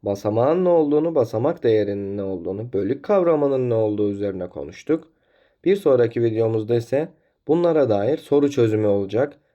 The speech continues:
Kanalımıza abone olup videomuzu beğenmeyi lütfen unutmayınız.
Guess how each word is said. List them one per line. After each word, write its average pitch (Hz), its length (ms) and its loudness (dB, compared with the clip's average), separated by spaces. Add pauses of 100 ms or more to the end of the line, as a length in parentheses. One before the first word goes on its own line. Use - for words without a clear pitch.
(120)
Kanalımıza 110 840 0
abone 110 340 0
olup 107 280 -6
videomuzu 101 560 -4
beğenmeyi 107 540 -2
lütfen 123 400 -4 (260)
unutmayınız. 104 680 -2